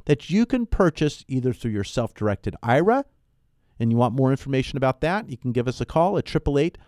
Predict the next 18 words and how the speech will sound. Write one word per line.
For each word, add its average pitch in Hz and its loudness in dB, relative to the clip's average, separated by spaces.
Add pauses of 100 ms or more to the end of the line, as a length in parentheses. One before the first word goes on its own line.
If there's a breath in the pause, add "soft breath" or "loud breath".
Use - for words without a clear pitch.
(160)
five 160 4
four 156 6
three 156 -2
three 165 0
nine 143 2
eighty. 170 0 (200 soft breath)
I 123 0
can 127 0
refer 127 0
you 139 2
a 120 -6
self-directed 123 0
ira 120 4
specialist. - -4 (880 loud breath)
Or 180 10
you 180 2
can 185 2
purchase, - 2